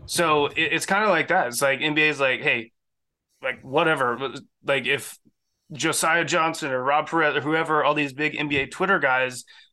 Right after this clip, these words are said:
put out stuff, that's fine if we're not making money off it, but they're seeing all that stuff. They might tune in later. You know what I mean? I think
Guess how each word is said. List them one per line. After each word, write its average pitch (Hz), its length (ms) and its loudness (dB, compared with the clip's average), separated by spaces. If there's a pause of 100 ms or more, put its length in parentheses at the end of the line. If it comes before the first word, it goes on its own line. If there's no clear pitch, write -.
(100)
put 165 140 0
out 143 180 -2
stuff, 131 480 -2 (500)
that's 165 220 -2
fine 170 380 2
if 151 100 -4
we're 160 140 2
not 156 100 0
making 151 260 0
money 156 220 0
off 131 220 0
it, 135 120 -6
but 139 280 2 (500)
they're 156 160 2
seeing 165 320 2
all 143 100 4
that 147 140 0
stuff. 143 220 -2
They 139 80 -2
might 135 240 -2
tune 139 180 -2
in 120 360 -2 (360)
later. 127 360 0
You 143 120 -2
know 139 80 0
what 135 100 0
I 131 60 0
mean? 127 320 -4
I 131 320 -4
think 147 320 -4